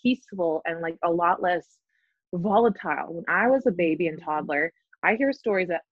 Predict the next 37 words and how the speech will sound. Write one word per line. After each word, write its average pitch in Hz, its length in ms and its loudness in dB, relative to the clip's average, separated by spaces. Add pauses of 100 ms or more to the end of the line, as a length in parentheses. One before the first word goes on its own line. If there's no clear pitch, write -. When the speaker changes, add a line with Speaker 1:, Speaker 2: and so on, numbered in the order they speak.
Speaker 1:
I 370 160 2
was 277 140 0
very 190 340 -2
loud. 165 460 -4
I 175 40 -6
was 170 100 -8
a 170 60 -6
very 220 380 2
<laughs> 262 220 -4
loud 233 180 4
screamer. 226 540 -4 (600)
Uh, 190 40 -4
I'm 190 200 2
like, 180 240 0
"They 233 60 6
have 294 140 6
a 160 80 0
set 247 220 0
of 370 80 2
lungs 359 340 2
on 143 140 -6
that 196 240 0
one." 320 180 0 (220)
Speaker 2:
<laughs> - 260 -2
Speaker 1:
It 180 60 -2
makes 202 280 0
sense 208 240 0
why 175 180 0
I 185 60 -2
went 180 120 -4
into - 200 -8
opera 156 300 -8
later 156 260 -6
on. 185 280 -8
But, 156 260 4
um, 156 480 -2 (2000)
but 196 220 6